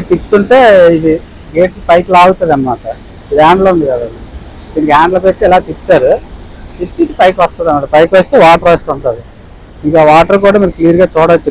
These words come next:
క్లియర్ గా అంటే అంత క్లియర్ గా ఏం కనబడలేదండి ఇది, చాలా ఇబ్బందిగా ఉంది. జాగ్రత్త మాత్రం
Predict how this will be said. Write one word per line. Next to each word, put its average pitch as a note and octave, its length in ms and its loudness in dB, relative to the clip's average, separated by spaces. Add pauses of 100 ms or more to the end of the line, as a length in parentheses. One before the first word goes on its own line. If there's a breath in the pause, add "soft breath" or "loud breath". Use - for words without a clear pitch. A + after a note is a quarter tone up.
క్లియర్ F3+ 260 4
గా A3+ 100 6
అంటే A3 180 0
అంత F#3 100 0 (100)
క్లియర్ F#3+ 240 4
గా G#3+ 100 6
ఏం G#3+ 140 0
కనబడలేదండి F3 760 2
ఇది, A#2+ 120 -4 (800)
చాలా D#3 260 4
ఇబ్బందిగా F#3 460 2
ఉంది. D#3+ 200 2 (600)
జాగ్రత్త E3+ 420 2
మాత్రం G3 240 0